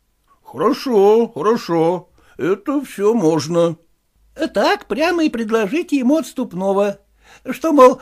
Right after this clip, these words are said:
желаете вы в мою пользу действовать и уговаривать Плиевка Антоновича, чтоб он женился? Так вот вам по прошествии всего происшествия вот столько-то.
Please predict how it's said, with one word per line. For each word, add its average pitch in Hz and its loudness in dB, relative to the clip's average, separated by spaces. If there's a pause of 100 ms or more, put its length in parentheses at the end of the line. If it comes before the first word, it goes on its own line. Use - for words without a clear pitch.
желаете 294 0
вы 214 2
в 196 -6
мою 269 4
пользу 233 -2
действовать 175 -4
и 226 -4
уговаривать 180 2
Плиевка 269 -2
Антоновича, 180 -2
чтоб 208 -6
он 170 -4
женился? 160 -4 (300)
Так 220 -2
вот 294 -2
вам 277 4 (140)
по 247 0
прошествии 240 -2
всего 202 -2
происшествия 320 -4
вот 277 -4
столько-то. 220 -2